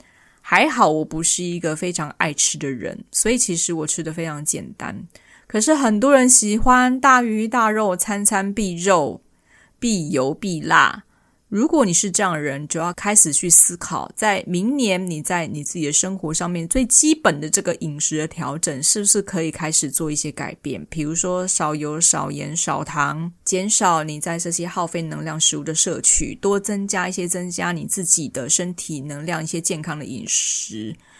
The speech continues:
比如说坚果类啊、新鲜的蔬菜水果，还有就是橄榄油来烹饪这些。其实我在，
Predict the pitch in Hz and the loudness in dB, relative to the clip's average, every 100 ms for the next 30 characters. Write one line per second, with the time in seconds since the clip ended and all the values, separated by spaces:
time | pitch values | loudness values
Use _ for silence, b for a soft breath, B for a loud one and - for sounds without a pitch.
0 | B B - 170 185 175 - 185 175 180 | B B -8 -6 -4 -2 -2 -2 -4 -6
1 | 165 143 151 170 156 151 147 147 - 170 | -6 -6 -4 -4 -4 -4 -6 -4 -4 -2
2 | 170 170 165 156 147 143 160 b b b | -4 -4 -6 -6 -6 -6 -10 b b b
3 | - 196 - 175 - 147 156 - 151 127 | 0 0 -2 0 0 -2 -6 -4 -2 -4
4 | 160 160 160 139 160 160 - 151 139 139 | -4 -4 -2 -4 -4 -4 -2 -4 -6 -10
5 | B B - 160 165 180 156 147 147 147 | B B -4 -2 0 -2 -2 -4 -4 -6
6 | - 165 165 170 151 143 151 - 151 147 | -4 -4 -4 -4 -2 0 2 2 2 -4
7 | 151 165 160 139 156 151 | -4 -4 -4 -4 -6 -6